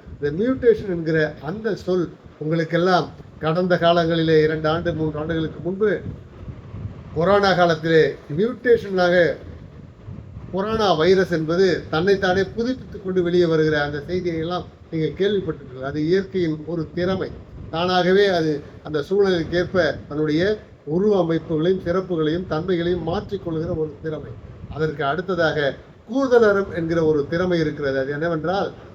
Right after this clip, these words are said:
இயற்கையாகவே எந்த செயல் செய்தாலும், எது நடந்தாலும் அதற்கு ஏற்ற தக்க விளைவுகளை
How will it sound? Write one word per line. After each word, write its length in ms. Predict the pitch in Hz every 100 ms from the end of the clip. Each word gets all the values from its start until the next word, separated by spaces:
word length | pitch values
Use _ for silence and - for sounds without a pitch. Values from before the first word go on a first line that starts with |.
| -
இயற்கையாகவே 880 | 135 160 190 185 185 180 165 175 160 - - - 139
எந்த 420 | 151 170 214 226
செயல் 340 | 214 190 196 190
செய்தாலும், 580 | 185 175 165 156 127 117 - - 147
எது 280 | 170 208 240
நடந்தாலும் 640 | 190 180 180 180 190 208 -
அதற்கு 360 | 180 170 - 156
ஏற்ற 540 | 180 196 - 208 226 214
தக்க 460 | 185 180 180 - 226
விளைவுகளை 600 | 165 190 196 180 185 214